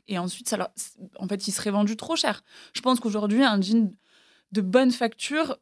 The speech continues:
tu peux facilement le payer trois cents euros. Mais ce qui les vaudrait, parce que le jean va tenir, c'est faux qu'un jean peut tenir cinquante ans. Si tu le portes pas, oui, mais un jean, si tu le mets, il va s'user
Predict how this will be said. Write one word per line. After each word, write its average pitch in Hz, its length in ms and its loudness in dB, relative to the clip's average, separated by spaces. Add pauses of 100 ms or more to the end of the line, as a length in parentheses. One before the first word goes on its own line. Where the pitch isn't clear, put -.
(120)
tu - 140 -16
peux 254 200 -2
facilement 262 580 0
le 226 140 2
payer 202 600 -6
trois 233 220 -4
cents 262 180 0
euros. 294 300 4
Mais 233 140 6
ce 233 100 0
qui - 160 -10
les 233 180 4
vaudrait, 269 460 0
parce 208 300 0
que - 140 -4
le 247 200 2
jean 247 220 2
va 190 160 0
tenir, 208 440 0 (520)
c'est - 220 0
faux 247 160 -2
qu'un 190 200 -4
jean 202 220 0
peut 196 180 -6
tenir 196 300 -4
cinquante 196 460 -2
ans. 202 240 0
Si - 200 -10
tu - 140 -12
le 190 80 -4
portes 202 300 -8
pas, 208 180 -2
oui, 208 160 0
mais 180 100 -4
un 175 160 -6
jean, 196 220 0
si - 200 -8
tu - 160 -18
le 185 60 -2
mets, 196 280 0 (480)
il 220 100 4
va 214 120 2
s'user 190 440 -6